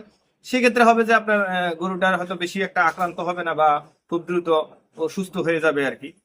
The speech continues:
আর যদি ও বেশি অ্যাটাক, অ্যাটাক করে ফেলে ওর, ওকে, তাহলে দেখা গেছে ওকে বাঁচানোটাই অনেক সময়, আহ, মানে কষ্টসাধ্য হয়ে যায় বা অনেক বেশি ভোগান্তির, ভোগান্তিতে পড়তে হয় আর কি। তো মূলত হচ্ছে প্রাথমিক লক্ষণটা হচ্ছে যে আপনার, আহ, বাছুর ব-, বলেন, গরু বলেন, আপনার, আহ,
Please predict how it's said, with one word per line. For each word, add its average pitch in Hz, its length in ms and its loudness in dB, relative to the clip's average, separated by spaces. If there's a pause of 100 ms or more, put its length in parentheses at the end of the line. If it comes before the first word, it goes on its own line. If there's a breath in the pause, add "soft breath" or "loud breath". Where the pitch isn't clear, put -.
(160)
আর 135 200 -2
যদি 156 260 -6
ও 175 120 0
বেশি 170 260 0
অ্যাটাক, 180 280 0 (220)
অ্যাটাক 175 280 -4
করে 190 180 -4
ফেলে 180 200 -2
ওর, 180 320 -6
ওকে, 175 300 -6
তাহলে 170 320 0
দেখা 170 220 -4
গেছে 170 300 -8
ওকে 160 380 -6 (320)
বাঁচানোটাই 160 640 -2 (200)
অনেক 156 260 -10
সময়, 151 280 -2 (180)
আহ, 147 300 -10
মানে 139 420 -8 (220)
কষ্টসাধ্য 156 500 -2
হয়ে 147 260 0
যায় 131 180 -4 (360)
বা 147 140 2
অনেক 170 360 -2
বেশি 165 240 -4
ভোগান্তির, 151 600 0 (840)
ভোগান্তিতে 165 440 0
পড়তে 160 280 -2
হয় 135 220 0
আর 127 100 -6
কি। 170 200 -10 (420 soft breath)
তো 196 80 0
মূলত 240 300 6
হচ্ছে 247 200 4
প্রাথমিক 233 420 4
লক্ষণটা 233 440 4
হচ্ছে 233 260 2
যে 240 200 6
আপনার, 208 440 4
আহ, 175 320 -2
বাছুর 190 420 4
ব-, 196 280 -2
বলেন, 202 280 2
গরু 196 200 4
বলেন, 190 260 0
আপনার, 180 280 0
আহ, 175 600 -4